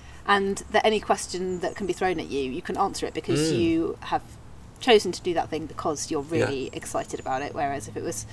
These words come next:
Speaker 1: something I thought, "Oh, you know, we should probably do a workshop on this 'cause that sort of, like, fits with the day," or whatever. I think it was,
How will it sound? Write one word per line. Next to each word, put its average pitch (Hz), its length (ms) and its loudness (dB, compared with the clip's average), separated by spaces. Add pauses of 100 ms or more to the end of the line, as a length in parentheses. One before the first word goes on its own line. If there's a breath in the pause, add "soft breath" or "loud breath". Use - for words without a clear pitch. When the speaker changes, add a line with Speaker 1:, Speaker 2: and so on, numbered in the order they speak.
(280 loud breath)
Speaker 1:
something - 300 -2
I - 40 -2
thought, - 180 -6
"Oh, 466 240 2
you 427 80 4
know, 381 240 8
we 370 80 8
should - 180 4
probably 247 840 0
do 226 100 4
a 214 40 2
workshop 208 420 -2
on 196 120 -6
this 185 520 2
'cause - 160 -8
that - 240 2
sort - 160 -8
of, 180 100 -6
like, 165 240 0
fits - 420 -6
with - 220 -4
the 170 60 -4
day," 160 800 0
or 143 60 -2
whatever. - 200 -2
I 139 100 4
think - 240 -2
it 165 80 -4
was, - 260 -4